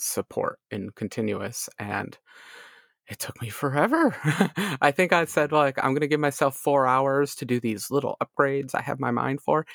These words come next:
Speaker 1: took me a week, you know, just a week
Speaker 2: <laughs>
Speaker 1: to get the full security model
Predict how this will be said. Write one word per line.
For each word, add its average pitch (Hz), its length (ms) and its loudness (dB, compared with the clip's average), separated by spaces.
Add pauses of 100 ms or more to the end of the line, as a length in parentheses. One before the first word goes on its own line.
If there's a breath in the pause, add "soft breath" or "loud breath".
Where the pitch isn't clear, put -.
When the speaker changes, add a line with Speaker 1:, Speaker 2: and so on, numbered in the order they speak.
(160 loud breath)
Speaker 1:
took - 180 -4
me 370 100 0
a 190 60 4
week, - 380 -4 (520)
you 185 100 -2
know, 156 240 0 (220)
just - 180 -8
a 208 60 0
week 151 240 2
Speaker 2:
<laughs> 180 680 -2
Speaker 1:
to 156 180 -2
get 147 220 0
the 160 60 2
full 143 300 4
security 139 460 0
model 135 480 2